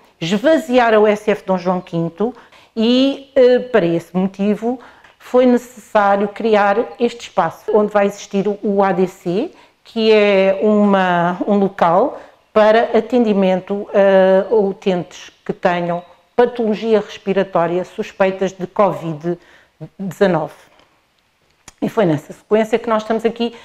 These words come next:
a conversar convosco, para vos dar conhecimento, que está disponível das oito às vinte horas para atendimento a todos os utentes que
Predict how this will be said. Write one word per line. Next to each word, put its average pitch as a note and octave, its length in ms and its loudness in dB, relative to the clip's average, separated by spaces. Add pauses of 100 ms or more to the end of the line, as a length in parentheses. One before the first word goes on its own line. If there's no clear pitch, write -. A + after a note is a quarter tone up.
(240)
a G3+ 40 0
conversar A#3+ 380 -2
convosco, G#3 540 -2 (340)
para G3+ 220 2
vos G#3 160 -6
dar G#3 340 0
conhecimento, A#3+ 960 2 (200)
que - 120 -20
está A#3 500 0 (140)
disponível G#3+ 760 0
das F#3 240 0
oito A3+ 360 2
às E3+ 180 -2
vinte A#3+ 340 0
horas G3 300 2
para - 180 -2
atendimento G3+ 760 0 (280)
a F#3+ 80 4
todos A#3+ 520 0
os G#3 160 -2
utentes G3+ 640 -4 (320)
que A#3 400 0